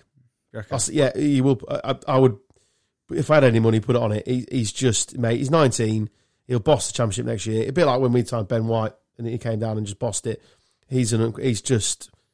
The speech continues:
Speaker 2: he'll make it.
Speaker 1: Mm.
Speaker 2: I, I, I, I'd go one stage further. I think he'll captain England one day.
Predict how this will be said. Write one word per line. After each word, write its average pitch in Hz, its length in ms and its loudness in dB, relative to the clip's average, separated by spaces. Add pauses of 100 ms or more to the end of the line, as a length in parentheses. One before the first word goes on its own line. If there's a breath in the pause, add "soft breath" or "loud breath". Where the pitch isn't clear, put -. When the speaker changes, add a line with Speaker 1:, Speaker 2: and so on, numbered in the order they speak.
Speaker 2:
he'll 117 100 -4
make 107 240 -4
it. - 160 -12 (240)
Speaker 1:
Mm. - 480 -10 (280 soft breath)
Speaker 2:
I, 147 60 2
I, 143 40 6
I, 143 320 6
I'd 113 100 -2
go 135 260 6
one 127 240 2
stage 117 260 0
further. 117 200 2
I 117 40 -2
think 113 140 0
he'll 107 100 -2
captain - 320 -8
England 110 220 -2
one 110 140 -2
day. 107 200 -6